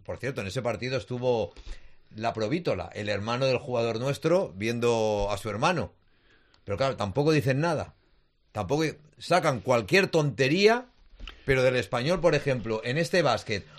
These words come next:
o el tema Martín Norberto, y no dicen nada. No dicen nada,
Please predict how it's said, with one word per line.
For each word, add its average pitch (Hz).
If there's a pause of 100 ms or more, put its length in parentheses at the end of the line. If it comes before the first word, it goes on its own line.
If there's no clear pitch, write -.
(120)
o 160
el 143
tema 196
Martín 151
Norberto, 143
y 143
no 175
dicen 175
nada. 170 (580)
No 147
dicen 165
nada, 143